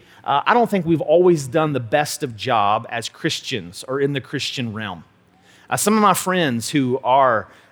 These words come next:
uh, identify as gay or they struggle with same-sex attraction, they will say, and I don't think they're wrong entirely, they will say that for almost the last thirty-five, forty years, really as the result of the moral majority,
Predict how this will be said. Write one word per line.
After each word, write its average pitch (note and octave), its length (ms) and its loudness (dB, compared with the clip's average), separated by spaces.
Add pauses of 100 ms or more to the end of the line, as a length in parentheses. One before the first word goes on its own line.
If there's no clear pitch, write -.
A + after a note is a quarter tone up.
uh, A#2+ 160 -2
identify C3 600 2
as G#2+ 120 -6
gay A2 440 0
or G#2+ 120 -6
they A#2+ 100 -2
struggle D3+ 360 -2
with B2+ 180 2
same-sex D3+ 600 -4
attraction, B2+ 680 -4
they C#3+ 180 2
will G3+ 160 2
say, G3 320 0
and A2+ 80 0
I C#3+ 60 0
don't F#3+ 160 -4
think F3+ 160 -4
they're F3 100 0
wrong E3 300 2
entirely, C3 580 -4 (380)
they D#3+ 80 2
will G3 140 4
say F#3+ 300 4
that - 180 -2
for D#3+ 120 0
almost G3+ 380 2
the E3+ 80 0
last D3 320 2
thirty-five, E3+ 480 0
forty D#3+ 260 0
years, A#2+ 440 -2
really E3+ 180 0
as C#3+ 140 0
the C#3 80 -10
result C#3+ 460 0
of A#2 100 -6
the A#2 60 -10
moral D3 460 2
majority, A2+ 720 -2